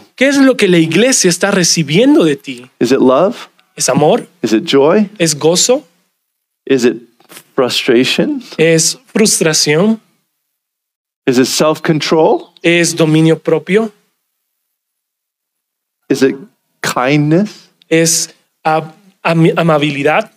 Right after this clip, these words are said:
Speaker 2: And goodness?
Speaker 1: ¿Bondad?
Speaker 2: And gentleness?
Speaker 1: Eh, ah, beneficencia.
Speaker 2: Those things, patience.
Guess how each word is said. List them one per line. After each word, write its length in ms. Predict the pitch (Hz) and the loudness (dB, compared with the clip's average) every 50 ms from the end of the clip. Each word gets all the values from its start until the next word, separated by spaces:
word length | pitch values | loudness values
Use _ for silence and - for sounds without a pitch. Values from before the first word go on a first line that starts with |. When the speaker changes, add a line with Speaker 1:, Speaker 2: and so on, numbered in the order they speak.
| _ - | _ -12
Speaker 2:
And 240 | 135 135 120 110 | -8 -6 -6 -2
goodness? 840 | 113 147 139 139 135 143 151 165 202 233 233 - - - - - - _ _ _ _ _ | 0 0 0 2 2 2 2 2 2 0 -2 -6 -12 -18 -20 -20 -20 _ _ _ _ _
Speaker 1:
¿Bondad? 480 | - 170 156 147 147 156 151 175 196 - _ _ _ - | -4 -2 0 0 0 0 -2 -2 -4 -6 _ _ _ -2
Speaker 2:
And 180 | 131 131 127 - | -2 0 -2 0
gentleness? 1080 | - 156 139 143 156 151 - - 160 160 165 165 170 185 220 214 - - - - - | 0 2 2 2 2 0 -2 -2 0 2 2 2 2 2 0 0 -4 -8 -14 -12 -6
Speaker 1:
Eh, 400 | - 165 160 156 160 165 185 185 160 | -2 0 2 2 2 2 2 2 2
ah, 520 | 160 156 156 151 151 147 147 147 160 175 185 185 202 _ _ _ _ _ _ _ _ _ _ _ _ _ _ _ _ _ _ _ _ _ _ _ - 175 190 196 202 202 202 202 190 175 | 2 4 4 4 2 2 2 0 -2 -4 -8 -12 -20 _ _ _ _ _ _ _ _ _ _ _ _ _ _ _ _ _ _ _ _ _ _ _ -20 -20 -20 -20 _ _ -20 -20 -8 -4
beneficencia. 1040 | 170 170 165 165 165 160 156 - 180 151 - - 180 196 214 - - 285 302 294 - - _ _ _ _ _ _ _ _ _ _ _ _ _ - | -2 0 2 2 2 2 0 0 -2 -2 -2 0 0 0 0 2 0 0 -2 -2 -6 -20 _ _ _ _ _ _ _ _ _ _ _ _ _ -2
Speaker 2:
Those 360 | - 98 170 208 196 - - | 0 2 2 2 0 -2 -2
things, 360 | - 202 226 156 120 - - | -2 -2 0 0 -2 -4 -6
patience. 840 | - - - - 139 147 170 - - - 208 220 240 - - - - | -8 -6 -2 0 2 2 2 2 0 0 0 0 -2 -4 -8 -14 -18